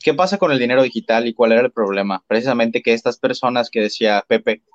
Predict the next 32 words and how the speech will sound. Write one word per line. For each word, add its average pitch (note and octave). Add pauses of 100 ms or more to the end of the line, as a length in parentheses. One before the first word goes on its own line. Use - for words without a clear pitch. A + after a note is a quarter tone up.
(200)
eh, G#2
de G2+
los G2+
ochenta, B2
los A#2
que A#2
se A#2
preocupaban A2+
por A2
la G#2
privacidad G#2
y A2+
todo A2
esto, A#2 (300)
ah, A2
pues A2
trataron A2+
de A#2+
desarrollar A2+
y D#3
de C#3
mejorar, C3+ (220)
porque -
durante A2+
muchos E3+
años E3
se E3
intentó B2+
hacer C3+
una C#3
moneda A#2+
digital, F#2+